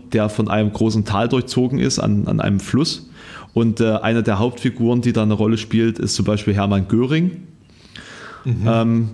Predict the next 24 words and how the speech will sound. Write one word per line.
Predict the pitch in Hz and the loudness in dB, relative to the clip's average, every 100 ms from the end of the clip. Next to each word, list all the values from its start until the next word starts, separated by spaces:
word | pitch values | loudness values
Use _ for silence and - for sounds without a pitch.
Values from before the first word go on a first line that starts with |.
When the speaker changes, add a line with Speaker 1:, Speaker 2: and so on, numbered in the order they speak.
| - - | -8 -6
Speaker 1:
und, | - 120 117 | 0 0 0
und | 123 113 | 0 0
es | 117 107 | 0 0
geht | - 131 151 104 - | 0 0 0 -8 -2
darum, | 117 123 131 135 131 - | -2 0 0 0 -2 -2
dass | 113 - | -2 0
man | 117 113 113 117 - | 0 2 0 -2 -2
sozusagen | 117 107 107 110 110 113 | -2 0 0 0 0 0
eine | 107 107 | 0 0
Chance | - 110 120 - | 0 -2 -2 -2
bekommt, | 107 - 107 107 - - - - - | -2 0 0 0 -4 -14 -20 -20 -6
äh, | 101 101 101 | 0 0 0
seine, | 98 101 104 104 101 95 - - - - - - _ - - - - _ - - - - - | 0 2 2 2 2 0 -4 -14 -20 -20 -20 -20 _ -20 -20 -20 -20 _ -20 -20 -20 -20 -6
ja, | - 87 104 101 | -2 0 -2 -2
also | 98 95 104 95 - - - | -2 0 0 -2 -8 -12 -2
moralisch | 104 101 92 98 117 107 - | 0 0 0 2 0 0 0
rein | 110 123 120 | 0 0 0
zu | 120 | 0
werden | 101 101 95 90 - | 2 2 0 -2 -2
und | - 101 | -2 0
sein, | 104 101 95 - - | 2 0 -2 -10 -18
seine | - 98 92 95 190 92 - | -8 -2 2 2 0 -2 -6
Chakren | - - 135 - 127 120 - - | -4 -2 -4 -2 0 0 -2 -4
quasi, | 110 107 113 - 107 | -4 -2 -2 0 0